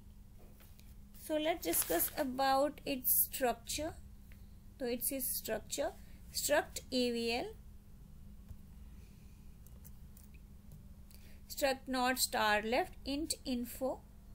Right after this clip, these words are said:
int B F. And here is, uh, B F is balancing factor and info of the value on the node is this. So struct node star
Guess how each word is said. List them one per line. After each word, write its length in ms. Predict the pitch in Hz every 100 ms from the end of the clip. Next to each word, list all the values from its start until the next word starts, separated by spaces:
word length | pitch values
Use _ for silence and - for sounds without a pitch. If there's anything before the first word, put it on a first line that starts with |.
| -
int 400 | 262 285 320 254
B 240 | 233 220 226
F. 100 | 330 - - - - - - - - - - - - -
And 340 | 269 269 277 269
here 260 | 277 277
is, 280 | 294 330 262
uh, 240 | 240 - 220
B 220 | 254 269
F 160 | 285 339
is 140 | 294
balancing 560 | 233 214 202 220 285 285
factor 400 | 302 269 - 302
and 320 | 320 339 294
info 400 | 311 311 330 359
of 100 | 269
the 120 | 269
value 380 | 240 226 240 247
on 200 | - 233
the 120 | 226 427 - - - - -
node 320 | 226 226 226
is 140 | 320 - -
this. 340 | - 185 - - - - - -
So 100 | 262
struct 460 | - 320 - -
node 320 | 294 262 269
star 400 | - - 233 254